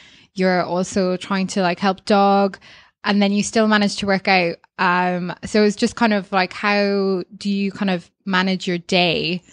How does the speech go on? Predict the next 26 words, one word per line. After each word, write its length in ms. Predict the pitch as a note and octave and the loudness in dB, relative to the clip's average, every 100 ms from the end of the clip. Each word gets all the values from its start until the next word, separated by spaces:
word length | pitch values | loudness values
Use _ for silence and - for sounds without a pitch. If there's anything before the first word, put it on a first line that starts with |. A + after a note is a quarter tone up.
| _ _ _ | _ _ _
Do 120 | - | 0
you 200 | G#3 G#3 | 2 2
sit 180 | F#3+ G3 | 2 0
down 300 | G#3 F#3+ F#3+ | 2 2 2
and 160 | F#3 F3+ | -2 -4
decide, 560 | F3+ - F#3 F3+ E3+ | -4 0 0 0 -2
you 80 | F3+ | -2
know, 100 | F3 | -2
on 140 | E3+ E3+ | -2 -2
a 40 | |
Sunday 320 | - F3+ F3+ | 0 0 2
night 260 | F3 F3 - | 2 0 0
what 120 | F3 | -2
you're 100 | F3 | -2
gonna 180 | F3+ F3 | -2 -2
do 180 | F3+ F3 | -2 -2
throughout 300 | - E3+ - | 0 -2 -2
the 60 | |
week, 360 | F3+ A3+ B3+ - | 0 2 0 -2
or 220 | F3+ F3+ | 0 2
is 160 | F3 F3 | 2 0
it 100 | E3+ | -2
just 220 | F3 - | -4 -2
a 60 | E3+ | -2
day-to-day 480 | D#3+ E3 - D#3+ D#3+ | 0 -2 -4 -6 -4
thing? 400 | E3 D#3 F#3 | -4 -4 -6